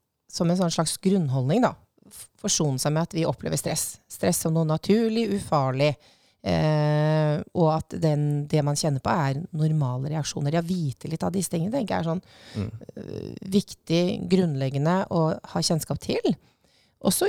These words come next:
Speaker 1: gjelder det kanskje å kjenne seg selv litt i forhold til hva er det jeg opplever som stressende.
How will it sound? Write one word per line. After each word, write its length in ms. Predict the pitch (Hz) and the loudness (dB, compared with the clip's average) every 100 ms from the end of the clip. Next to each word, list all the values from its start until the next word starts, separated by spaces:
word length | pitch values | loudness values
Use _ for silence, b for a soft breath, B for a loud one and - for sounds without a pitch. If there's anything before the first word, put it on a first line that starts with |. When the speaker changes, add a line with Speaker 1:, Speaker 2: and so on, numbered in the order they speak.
| 453 - | 0 0
Speaker 1:
gjelder 380 | 196 190 196 | 2 2 2
det 40 | 247 | 0
kanskje 320 | 233 185 190 | 2 2 2
å 40 | 190 | 0
kjenne 400 | - 220 170 135 | 2 2 2 0
seg 200 | - 180 | 0 0
selv 320 | - 156 147 | 0 0 2
litt 220 | 165 185 185 | 0 0 -2
i 40 | |
forhold 160 | 185 175 | -2 -2
til 160 | 175 | -2
hva 480 | 156 147 170 160 139 | 0 2 2 0 0
er 60 | 131 | 0
det 140 | 156 165 | 0 0
jeg 260 | 143 151 151 | 0 0 0
opplever 300 | - 143 147 | -2 -4 -2
som 120 | 151 | -2
stressende. 460 | - 160 - 165 | 0 -2 0 -4